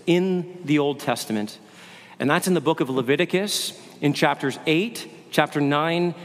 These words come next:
and chapter sixteen, all of which have to do with the Day of Atonement in the life of Israel, where the people of God would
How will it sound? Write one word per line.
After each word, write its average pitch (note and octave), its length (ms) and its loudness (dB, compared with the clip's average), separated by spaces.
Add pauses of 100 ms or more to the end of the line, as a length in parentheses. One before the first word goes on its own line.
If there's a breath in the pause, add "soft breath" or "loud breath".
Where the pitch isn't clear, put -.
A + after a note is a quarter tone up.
(140 loud breath)
and C#3 100 2
chapter D3 300 0
sixteen, C3 800 -2 (260 loud breath)
all F#3 300 2
of E3+ 120 -2
which E3+ 200 -2
have D#3 240 -4
to D#3 60 0
do C#3 160 2
with C#3 100 -2
the B2 80 -4
Day C3 240 0
of A2 100 -4
Atonement A2+ 640 -4 (240 loud breath)
in A2+ 80 -2
the A2+ 80 -2
life A2 180 -2
of G2+ 100 -6
Israel, - 340 -6 (2000 loud breath)
where C3 140 2
the B2+ 80 -2
people F#3 340 2
of C#3+ 120 -2
God B2+ 360 2
would A#2 160 -2